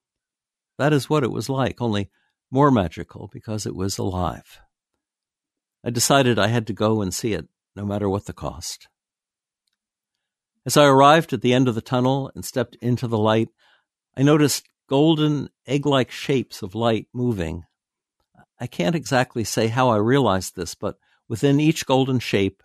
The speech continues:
there was a recognizable person. Off to the left was my father.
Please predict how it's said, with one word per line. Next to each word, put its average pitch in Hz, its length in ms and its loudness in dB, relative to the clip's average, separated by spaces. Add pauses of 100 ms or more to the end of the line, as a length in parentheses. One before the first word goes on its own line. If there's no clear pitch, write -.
(100)
there 104 120 -4
was 104 160 -2
a 107 60 -2
recognizable 104 840 -2
person. 76 520 -8 (1600)
Off 127 160 -6
to 147 100 -2
the 127 140 0
left 135 260 0
was 101 160 -6
my 98 140 -2
father. 110 540 -6